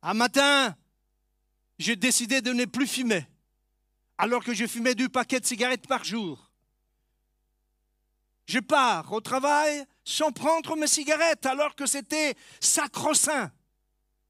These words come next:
Rosalia me dit, « T'as oublié tes cigarettes ? » Non, je ne fume plus. Je suis en train de vous dire par là que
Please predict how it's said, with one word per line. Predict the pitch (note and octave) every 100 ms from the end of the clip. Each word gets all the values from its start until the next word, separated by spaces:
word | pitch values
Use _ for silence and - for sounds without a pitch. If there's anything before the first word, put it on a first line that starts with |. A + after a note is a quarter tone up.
| _ _
Rosalia | - G#3+ A#3 A3+ C4 C4
me | B3
dit, « | G3+ C#4 C4+ G3+ _ _ _ _ _ _ _ _ _ _ _ _ _ -
T'as | D#3+
oublié | E3 G3
tes | G3
cigarettes ? » | F#3+ B3 D4 D4+ - - _ _ _ _ _ _ _
Non, | F#3 F#3 D#3+
je | C#3+ E3+
ne | D3+
fume | - F#3 F#3+
plus. | C#3+ A#2+ - _ _ _ _ _ _ _ _ _ _ _ _ _ _ -
Je | -
suis | E4
en |
train | D4+ E4+
de | D#4+
vous | D4
dire | E4
par | - C#4+
là | D#4 E4
que | A#3+ C#4+ C4+